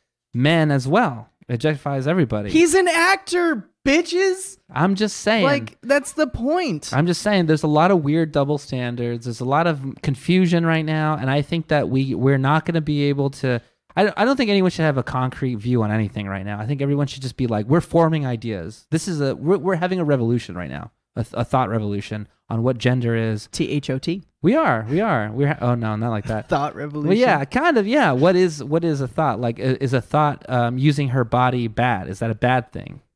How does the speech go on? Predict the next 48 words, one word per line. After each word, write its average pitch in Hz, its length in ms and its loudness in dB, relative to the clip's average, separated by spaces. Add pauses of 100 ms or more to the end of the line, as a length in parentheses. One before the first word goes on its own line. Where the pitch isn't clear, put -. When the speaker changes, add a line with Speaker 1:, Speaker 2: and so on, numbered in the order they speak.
(120)
Speaker 1:
Or 131 300 4
Speaker 2:
I 110 40 -4
Speaker 1:
is, 113 160 -2
Speaker 2:
don't 196 100 -2
know, 143 100 -2
dude. 165 280 -4
Speaker 1:
you 131 120 -2
know, 110 320 -6
we, 160 140 0
I 147 160 0
don't 190 120 2
know. 262 280 0
Speaker 2:
I 170 80 2
don't 233 140 2
care 233 280 -4
how 240 100 -4
you 214 160 -2
use 170 220 0
your 147 100 -4
body, 120 360 -8 (240)
as 160 100 -6
long 196 120 2
as 220 80 0
you're 226 80 -2
not 208 180 0
hurting 190 260 -4
somebody 202 320 -2
else. 170 240 -4
That's 185 320 -4
the 214 160 -2
main 185 600 -2
thing. 160 400 -4 (580)
And, 196 240 0
okay, 208 240 2
so 165 100 2
let 180 160 4
me 180 60 4
Speaker 1:
Well, 180 120 4
Speaker 2:
ask 196 140 -2
you 180 60 -4
Speaker 1:
yeah, 202 160 4
Speaker 2:
this. 170 120 2
Speaker 1:
yeah, 165 140 4
but 131 300 -2
Speaker 2:
So - 240 0
Speaker 1:
thoughts 185 500 -4
can 151 160 -2
also 147 720 0